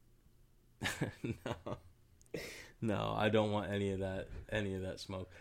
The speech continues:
I do, I do think that maybe I could sneaky catch, like, like, a top two hundred guy, like, on a bad day and,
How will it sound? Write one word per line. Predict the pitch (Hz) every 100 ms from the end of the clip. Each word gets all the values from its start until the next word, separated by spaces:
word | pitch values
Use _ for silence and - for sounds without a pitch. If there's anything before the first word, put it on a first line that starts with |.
| -
I | 160
do, | 156 156 220 214 -
I | 127
do | 123 - 139 170
think | - 139 139 127
that | 117 110 110
maybe | 110 110 107 113 123 117 117 110 -
I | 110
could | 104 95
sneaky | - - 113 107 110 - 101
catch, | - 107 101 - 101
like, | 95 90 - - - - - - - - - - -
like, | 110 101
a | 92
top | - 104 101 -
two | - 101
hundred | 104 101 98 98
guy, | 98 101 101
like, | 98 95 -
on | 101
a | 92
bad | 95 92 95 92
day | 92 95 98
and, | 95 95